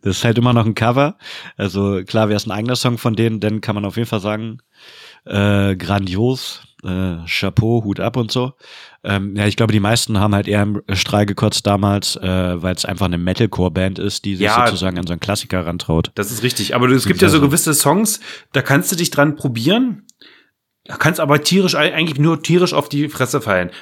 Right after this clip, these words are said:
Speaker 2: Aber irgendwie wird's trotzdem
Speaker 1: Hm.
Speaker 2: im Mainstream übelst abgefeiert. Am schlimmsten finde ich dieses Cover von Disturbed,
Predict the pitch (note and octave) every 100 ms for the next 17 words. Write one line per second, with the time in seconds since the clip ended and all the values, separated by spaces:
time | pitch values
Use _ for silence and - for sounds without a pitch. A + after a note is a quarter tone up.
0 | - A2+ C#3+ D#3 D#3+ D#3 D#3+ - - G3
1 | F3 B2 A#2+ D3+ D3+ D#3 C#3 C3 - C3+
2 | - F#2+ F#2 - - B2 - D#3+ A3 -
3 | G#3 G3+ F3 E3+ - C#3+ C3 - D3 E3+
4 | E3 D#3+ C3+ C3+ - C3 A2 -